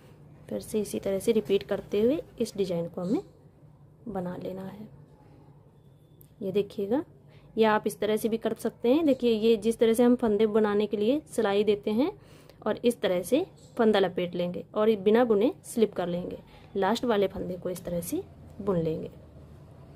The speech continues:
आप seven row देखिए, Seven row three row की तरह बनेगी।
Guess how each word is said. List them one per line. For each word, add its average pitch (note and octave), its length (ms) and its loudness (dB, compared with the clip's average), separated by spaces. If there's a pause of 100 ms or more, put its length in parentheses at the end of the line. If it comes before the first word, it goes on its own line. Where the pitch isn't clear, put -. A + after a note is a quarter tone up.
(840)
आप C4 120 0
seven F#3+ 460 2
row F3+ 140 0
देखिए, F3 300 -6
Seven C4 380 -2
row D#4 160 0 (140)
three A#3+ 180 4
row G3 140 4
की F#3+ 100 -2
तरह F3 200 -4
बनेगी। F3 380 -8